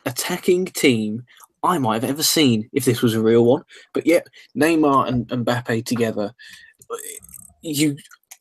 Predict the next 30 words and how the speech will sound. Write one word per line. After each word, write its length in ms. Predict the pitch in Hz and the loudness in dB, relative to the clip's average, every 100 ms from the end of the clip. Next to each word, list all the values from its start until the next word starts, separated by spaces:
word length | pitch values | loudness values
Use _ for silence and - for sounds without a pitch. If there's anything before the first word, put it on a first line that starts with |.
| _ | _
you 220 | 160 156 | -6 -4
can't 340 | 135 - 151 120 | 0 0 2 0
look 180 | 117 - | -2 0
past 360 | 117 107 - | 0 0 -4
them. 180 | - 127 _ _ _ - - | -10 -16 _ _ _ -18 2
There's 200 | 127 123 | 4 4
been 120 | 131 | 2
so 320 | - 165 170 | 2 4 4
many. 260 | 156 147 - | 4 4 2
There's 180 | - 151 | 2 2
been, 140 | 160 | 2
there's 200 | 156 170 | 2 2
been 200 | 165 180 | 4 0
players 380 | - 208 208 170 | 2 4 6 6
in 120 | 151 | 6
this, 160 | 143 135 | 4 2
in 220 | - 139 | 2 4
this 160 | 131 127 | 2 4
league 240 | 127 117 | 4 4
this 160 | 117 113 | 0 0
season 240 | 120 113 | 0 0
that 100 | 113 | 0
I've 220 | 131 123 | 0 0
really 240 | 127 120 113 | 2 2 2
been 100 | 110 | -2
impressed 460 | 104 - 120 - | -4 -6 -8 -10
with. 180 | - - _ - - - - | -10 -12 _ -20 -20 -8 0
You 80 | |
know, 160 | 117 98 - - _ _ - - _ - | 0 0 -6 -18 _ _ -16 -16 _ -6
Thauvin 560 | - 147 135 131 131 | 2 4 4 2 2